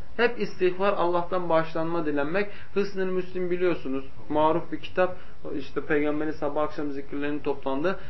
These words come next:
Sabahleyin orada ne vardır zikirlerin içinde? Yüz defa estağfurullah demek vardır. Bu sınırıdır. İsteyen istediği kadar ne yapabilir? Söyleyebilir.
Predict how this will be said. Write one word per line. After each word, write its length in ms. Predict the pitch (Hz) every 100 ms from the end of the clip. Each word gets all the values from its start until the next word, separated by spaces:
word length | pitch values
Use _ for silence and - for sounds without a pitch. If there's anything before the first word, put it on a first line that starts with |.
| -
Sabahleyin 600 | - 165 170 196 175 175
orada 300 | 175 170 175
ne 160 | 190 180
vardır 320 | 151 135 139
zikirlerin 520 | 131 127 143 139 139
içinde? 220 | 131 180
Yüz 300 | 165 170 165
defa 320 | 151 147 185 151
estağfurullah 800 | 147 - 151 - 139 127 120 127
demek 300 | 123 120 127
vardır. 320 | 131 160 202 - - -
Bu 100 | 208
sınırıdır. 680 | 202 202 196 196 185 175 214 - - -
İsteyen 440 | 202 175 - 196 190
istediği 380 | 170 185 185 190
kadar 380 | 180 175 180
ne 40 | 185
yapabilir? 460 | 180 160 156 185
Söyleyebilir. 720 | 202 - 170 156 151 156 208